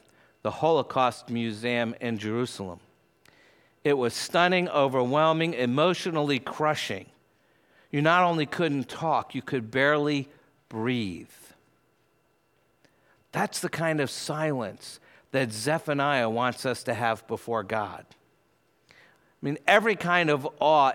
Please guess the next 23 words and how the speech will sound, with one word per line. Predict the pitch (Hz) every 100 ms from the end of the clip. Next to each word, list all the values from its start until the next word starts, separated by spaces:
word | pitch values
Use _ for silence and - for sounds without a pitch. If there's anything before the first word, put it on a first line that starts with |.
| -
is | 127 110
degraded | 123 98 123 127 139 120 107 107
in | 117
our | 117 104
culture. | - 123 - - 98 - _ _ _ _ _ _ _ _ -
And | 127 131
you | 139
need | 175 196
to | 165
have | 165 151
a | 131
sense | - 151 139
of | 143 117 - -
awe | 151 143 101 104 - -
to | 131 -
understand | 151 147 139 - 135 127
this | 123 -
book. | - 110 - - - _ _ _ _ _
Such | - - 180 180 -
silence | - 165 151 165 135 110 -
is | 123 -
commanded | - 117 127 131 123 110
here. | 113 110 90